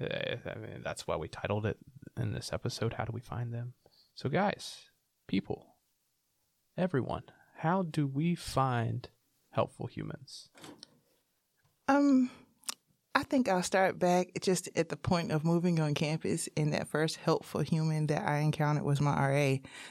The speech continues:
Speaker 2: um, because they were a good source of, of information to get me started. So I think that's a first point,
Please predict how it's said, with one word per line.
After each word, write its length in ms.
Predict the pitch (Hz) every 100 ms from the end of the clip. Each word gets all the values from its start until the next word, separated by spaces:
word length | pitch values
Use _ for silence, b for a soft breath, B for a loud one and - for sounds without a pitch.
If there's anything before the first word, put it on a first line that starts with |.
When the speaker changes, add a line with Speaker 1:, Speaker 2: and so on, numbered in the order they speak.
| B -
Speaker 2:
um, 260 | 147 143 135
because 320 | 139 151 143
they 140 | 147
were 520 | 143 143 143 139 139 139 B B B
a 60 | 143
good 240 | 151 151
source 340 | - 156 147 143
of, 180 | 135 - -
of 320 | 143 139 - -
information 560 | 139 143 143 135 131
to 100 | 127
get 300 | 123 135 135
me 80 | 131
started. 540 | 120 - 90 - - - _ -
So 240 | - 147
I 140 | 151 139
think 260 | 147 180
that's 220 | 139 135 147
a 80 | 127
first 400 | - 127 - -
point, 340 | - -